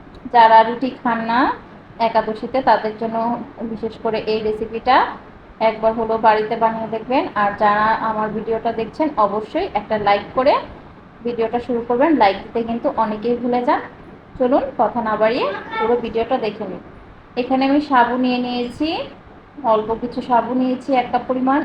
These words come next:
এটা এখন আমি, উম, তেল ছাড়া ভেজে নিচ্ছি যেন সাবুটা একটু শক্ত হয়ে যায়। আজকে আমি সাবুর পায়েস তৈরি করে আপনাদেরকে দেখাবো। সাবুটা একটু ভালো মতো এক দু মিনিট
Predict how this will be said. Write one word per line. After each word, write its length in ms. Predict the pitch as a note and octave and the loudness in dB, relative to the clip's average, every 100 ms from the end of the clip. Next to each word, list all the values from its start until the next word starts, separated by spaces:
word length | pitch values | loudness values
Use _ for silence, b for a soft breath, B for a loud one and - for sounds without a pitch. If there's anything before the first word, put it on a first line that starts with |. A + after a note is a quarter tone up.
| - | -2
এটা 160 | A3+ | -2
এখন 200 | A3 A3 A3 | -2 -2 -6
আমি, 200 | A3 A3+ B B B B - | -6 -8 B B B B -14
উম, 240 | G#3 G#3+ G#3 G#3+ - | -8 -6 -6 -8 -2
তেল 200 | B3+ A#3 | 2 2
ছাড়া 300 | A#3 B3 A3+ | 2 4 4
ভেজে 300 | A3+ A#3 A#3 | 4 0 -2
নিচ্ছি 320 | A#3 A3 - E4 | -4 -6 -4 -2
যেন 180 | C4+ A3 | 0 0
সাবুটা 340 | A3 A3 G#3 A3 | 0 0 0 -6
একটু 180 | G#3+ A#3 | -8 -4
শক্ত 260 | B3 G#3+ - | -2 -2 -2
হয়ে 220 | A#3 A3+ A3 | -2 -2 2
যায়। 220 | C4 F#4 - - - - - - - A3 | 2 2 -2 -14 -20 -20 -20 -20 -18 -16
আজকে 200 | G#3+ - | -12 -10
আমি 120 | A3 - | -6 0
সাবুর 280 | A3+ A#3 A#3+ | 0 0 2
পায়েস 220 | A#3 A#3+ - | 2 2 -2
তৈরি 180 | B3+ B3 | -4 -2
করে 180 | B3 | 0
আপনাদেরকে 420 | B3 B3+ A#3+ A#3+ B3 | 2 0 -2 -2 0
দেখাবো। 360 | A#3+ B3 B3+ E4 | 0 0 -2 0
সাবুটা 300 | C4 G#3 G#3+ | 0 0 -6
একটু 160 | G#3 G#3+ | -8 -4
ভালো 180 | A3+ G#3+ | 0 0
মতো 180 | G#3+ A3+ C#4 | 0 -4 -2
এক 140 | G#3+ G#3 | -4 -4
দু 100 | G#3 | -6
মিনিট 300 | G#3+ A3 A3+ | -6 -6 -6